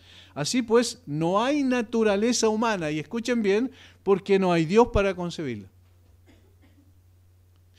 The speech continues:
Obviamente, si no hay Dios, si no hay un creador, si no hay un,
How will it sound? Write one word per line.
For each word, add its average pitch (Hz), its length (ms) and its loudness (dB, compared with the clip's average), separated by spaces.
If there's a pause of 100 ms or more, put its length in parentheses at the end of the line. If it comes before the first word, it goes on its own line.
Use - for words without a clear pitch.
(180)
Obviamente, 262 680 2
si 185 180 -4
no 196 220 -6
hay 262 160 -2
Dios, 233 240 0
si 185 100 -6
no 190 140 0
hay 254 80 4
un 247 120 4
creador, 214 460 0
si 160 140 -10
no 196 100 -8
hay 226 100 -6
un, 208 200 -10